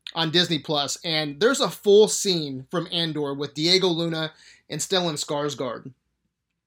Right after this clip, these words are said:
And with just a few minutes of footage, a full scene, and you can tell this show is on a whole nother level. It looks like quality Star Wars. And there's multiple reasons for this. Number one, they brought back Tony Gilroy.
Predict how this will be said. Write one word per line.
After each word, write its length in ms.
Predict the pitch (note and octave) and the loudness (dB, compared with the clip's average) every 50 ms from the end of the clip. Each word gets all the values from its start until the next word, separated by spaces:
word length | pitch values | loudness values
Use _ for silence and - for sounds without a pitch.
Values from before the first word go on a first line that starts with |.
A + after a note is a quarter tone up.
| _ _ - _ _ _ - | _ _ -20 _ _ _ -8
And 160 | F#3 E3+ F3 | -4 -2 0
with 160 | F3+ F3+ F3 | 0 0 0
just 280 | - A3+ C#4+ C4+ - - | 0 0 0 0 2 0
a 80 | A#3 F#3 | -2 -4
few 400 | - - - A3 A#3 C4 C#4 B3+ | -4 -10 -4 2 4 6 6 6
minutes 320 | A#3 A3+ A3+ A3+ - - | 6 6 6 4 2 0
of 120 | F3 - | -8 -8
footage, 500 | - F3 E3 D3+ C3+ - - - - _ _ - | -6 -6 -6 -6 -6 -8 -12 -14 -14 _ _ -12
a 80 | E3 D3 | -10 -10
full 340 | - - - A3+ B3 C4 A#3+ | -4 4 8 8 8 8 6
scene, 560 | - - - B3+ A3+ F#3+ D#3 C3 C3+ C3+ C3 _ _ _ _ _ _ _ _ _ - | 4 2 2 4 2 2 2 -2 -8 -12 -18 _ _ _ _ _ _ _ _ _ -8
and 160 | - D#3 F#3+ | -2 0 2
you 80 | A3+ B3+ | 4 4
can 140 | B3 C4 G#3 | 2 2 -4
tell 380 | - - G#3 A3+ A3+ G#3 F3+ | -2 -2 2 4 4 4 4
this 160 | E3 F#3+ F#3 | 4 4 4
show 340 | - - - G#3+ G3+ F#3+ F3+ | 4 2 4 4 4 6 4
is 100 | F3 E3 | 4 2
on 120 | F3 D#3+ D3+ | 0 0 -2
a 60 | C#3 | -2
whole 280 | - - - F#3+ E3+ | -6 -2 0 2 2
nother 240 | E3+ E3 D#3+ D3 D#3+ | 2 2 0 -2 -4
level. 400 | C#3+ C3+ C3+ C3 A2+ A#2 C3+ - _ _ _ _ _ _ _ _ - | -4 -4 -6 -8 -8 -10 -16 -18 _ _ _ _ _ _ _ _ 8
It 240 | G#3 A3 B3+ B3+ - | 10 10 10 10 6
looks 400 | B3 A3+ A3 A3 G#3+ A3 - - | 0 8 8 8 8 8 2 0
like 240 | A3+ A3 G3+ F#3+ - | 2 2 2 0 -2
quality 580 | - - - F#3 F#3 F3+ F3 F3 F3 E3 E3 D3+ | -8 -6 2 6 8 8 8 6 4 2 0 -2
Star 480 | - - - - E3+ C#3 C3+ C#3+ C#3+ | -2 -4 -4 -4 -4 -4 -4 -4 -4
Wars. 420 | C3+ A#2 A2+ A2+ - - E3+ - _ _ _ _ _ _ _ _ _ - | -4 -6 -8 -10 -10 -10 -12 -12 _ _ _ _ _ _ _ _ _ -4
And 100 | F3 F3+ | 0 6
there's 180 | F#3+ G3+ F3 F3+ | 6 6 6 8
multiple 380 | A3 A#3+ A#3+ A#3+ G3 G3+ F#3+ | 6 6 6 6 0 -2 0
reasons 340 | F#3 F3+ E3+ C#3+ D3+ C#3 B2 | 4 4 2 2 0 -8 -10
for 120 | - - B2+ | -10 -10 -12
this. 280 | B2+ - - - - - _ _ _ _ _ _ _ _ - | -12 -10 -12 -12 -12 -12 _ _ _ _ _ _ _ _ -6
Number 320 | - F3+ G3 G#3+ G3+ G#3 F#3+ | 2 4 6 8 8 8 6
one, 300 | E3+ D3+ C3 - - - _ _ _ _ _ _ _ _ _ - | 6 4 -2 -4 -8 -18 _ _ _ _ _ _ _ _ _ 2
they 140 | - F#3 | 4 4
brought 380 | F3 C#3+ C3 F#3 G3 G#3+ F#3+ F3+ | 4 4 4 4 6 4 4 4
back 200 | G#3 G3+ F3 - | 2 2 2 0
Tony 300 | - - F#3 E3+ D#3+ D3+ | -2 -2 -2 0 0 -2
Gilroy. 540 | C#3 B2+ D3 C#3 B2+ A#2 A#2+ - - - | -4 -4 -6 -6 -4 -6 -8 -10 -12 -14